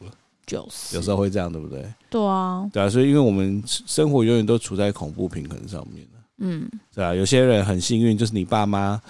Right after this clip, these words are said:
Speaker 1: 呃，就是两个人过着他们自己的生活，你其实不太需要去关心他们，或者是不太需要去，呃，时时刻刻的知道他们好不好。我觉得这也是一种幸福欸。
Speaker 2: 嗯。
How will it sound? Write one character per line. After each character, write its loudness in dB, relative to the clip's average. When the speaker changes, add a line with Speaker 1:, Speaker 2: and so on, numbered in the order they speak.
Speaker 1:
呃， -2
就 -2
是 0
两 0
个 -4
人 -4
过 4
着 0
他 -6
们 2
自 -2
己 0
的 -4
生 -4
活， -8
你 -6
其 -4
实 -2
不 -4
太 2
需 -2
要 4
去 -2
关 2
心 0
他 2
们， -2
或 2
者 2
是 -2
不 -4
太 -2
需 -6
要 0
去， -4
呃， -4
时 -2
时 -2
刻 0
刻 4
的 0
知 -6
道 0
他 -2
们 -4
好 -10
不 -8
好。 -12
我 -6
觉 4
得 6
这 6
也 2
是 -2
一 -2
种 -8
幸 -8
福 -16
欸。 -8
Speaker 2:
嗯。 -4